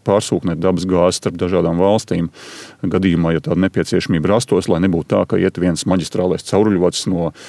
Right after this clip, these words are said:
Urāliem uz Briseli, un tad tajā brīdī, kad, eh, rodas kaut kādi sarežģījumi, ja šo cauruļvadu aiztaisa ciet, tad, eh, tad visi paliek, eh, platām mutēm un nezin, ko tagad darīt. Respektīvi,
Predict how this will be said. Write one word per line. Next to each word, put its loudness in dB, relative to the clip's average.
Urāliem 2
uz -6
Briseli, 4
un -2
tad -6
tajā 4
brīdī, 0
kad, -4
eh, 0
rodas 0
kaut 0
kādi -2
sarežģījumi, 2
ja 2
šo -2
cauruļvadu 0
aiztaisa -2
ciet, 0
tad, 0
eh, 4
tad -2
visi 0
paliek, 2
eh, 2
platām 0
mutēm 2
un 4
nezin, 2
ko 0
tagad -2
darīt. -2
Respektīvi, 2